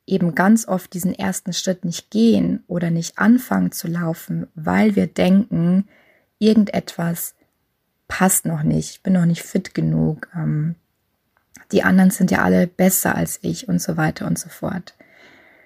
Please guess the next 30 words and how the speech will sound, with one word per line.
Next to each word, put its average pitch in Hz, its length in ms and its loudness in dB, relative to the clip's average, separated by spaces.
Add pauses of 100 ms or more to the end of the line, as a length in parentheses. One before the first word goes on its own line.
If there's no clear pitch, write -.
(180)
Also 175 280 2
es - 300 -4
geht 190 180 0
hier 180 160 2
um 175 80 4
diese 170 240 0
zwei 170 340 -2
Dinge, 165 680 0
also 160 280 -8
Ungeduld, 220 800 2
zum - 220 -8
einen, 170 200 0
dass 170 220 -4
wir 139 80 -6
uns 165 140 -6
erlauben, 180 1040 2 (680)
also 165 200 -10
die 160 140 -8
Zeit 170 500 -6
geben, 240 540 2 (560)
auch - 200 -6
etwas - 400 -6
zu - 160 -8
erreichen, 170 540 0
ins 180 220 -2
Ziel 180 260 2
zu - 160 -4
kommen. 262 600 4 (600)
Und, 185 500 0 (220)
ähm, 165 560 -2